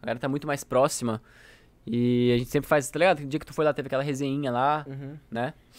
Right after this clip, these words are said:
Speaker 2: É que, mano, depois de um tempo, querendo ou não, vai criando esse laço ainda mais
Speaker 1: Ah,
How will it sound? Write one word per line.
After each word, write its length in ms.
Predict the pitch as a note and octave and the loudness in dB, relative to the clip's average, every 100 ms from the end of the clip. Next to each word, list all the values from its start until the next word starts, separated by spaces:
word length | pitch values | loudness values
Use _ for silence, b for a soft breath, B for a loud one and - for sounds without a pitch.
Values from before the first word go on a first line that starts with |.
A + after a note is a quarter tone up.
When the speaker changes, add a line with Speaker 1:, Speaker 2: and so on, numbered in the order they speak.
| B B B - | B B B -2
Speaker 2:
É 80 | |
que, 120 | E4 D#4 | 2 6
mano, 240 | D4+ A3 | 8 10
depois 340 | G3+ F#3+ A3+ | 8 10 8
de 60 | A3 | 8
um 100 | A3+ | 2
tempo, 260 | A3+ A3+ A#3 | 2 2 4
querendo 360 | A3+ G#3+ A3 | 6 6 6
ou 80 | A3 | 4
não, 920 | G3+ G3 A#3 C4+ C4+ B3+ A#3+ G#3+ G3 C#3+ | 6 6 6 4 -2 -4 -4 -4 -6 0
vai 280 | D3+ F#3+ G#3+ | 4 4 4
criando 320 | A3+ A3 G#3+ | 2 2 2
esse 180 | G#3 G3+ | -2 0
laço 420 | F3+ D#3+ G3 - | 2 4 2 0
ainda 200 | E3+ F3+ | 0 0
mais 180 | E3 | -2
Speaker 1:
Ah, 40 | E3+ | 0